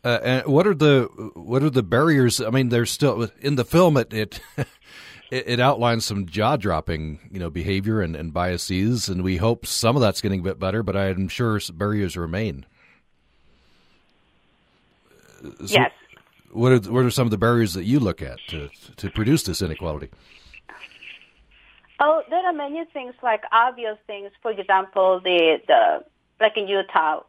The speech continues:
Speaker 2: as you may know, we are among the worst state, uh, when it comes to gender inequality. So we know that less fe-, the female students are less likely to, um, enter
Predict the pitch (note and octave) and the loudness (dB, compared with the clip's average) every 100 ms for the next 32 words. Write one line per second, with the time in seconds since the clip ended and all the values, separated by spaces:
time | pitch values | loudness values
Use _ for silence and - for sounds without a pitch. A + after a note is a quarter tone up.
0 | _ _ - G3+ G3 F#3+ G3 G3 F#3 F#3+ | _ _ -4 -2 0 -2 -2 -2 0 0
1 | G3 F3+ F3 F3 F#3 - E3+ F3 E3+ - | 2 2 2 0 0 4 4 2 0 -6
2 | _ _ _ _ - G3+ G3 F#3 E3 F3+ | _ _ _ _ -2 0 0 0 2 2
3 | - _ F#3+ F#3+ G3+ - F#3+ F3+ F3 F#3+ | 0 _ -2 0 -2 -6 -2 0 0 -4
4 | F#3 G3+ F#3 F3+ F3+ F3 E3 E3 E3 - | -4 -4 -4 -4 -2 0 0 0 0 0
5 | D#3 D#3 F3 F#3+ G#3 G#3 F#3 F#3+ F#3+ G3+ | 0 0 -2 -4 -2 -2 0 0 2 2
6 | G3+ F3+ E3+ A#2 F#3+ G#3+ - A3+ - _ | 2 2 0 0 -2 -2 -10 -12 -14 _
7 | _ F3 F3 C#4 C#4+ B3 - G3+ F3 D#3+ | _ -8 -4 -2 0 -2 -4 -6 -2 0
8 | E3+ F3 E3 F3 - E3 - E3+ E3 - | 0 0 -2 -2 -4 -12 -10 -6 -4 -2
9 | D#3+ D#3+ - F3 - E3+ D#3 | -4 -4 -2 -2 0 0 0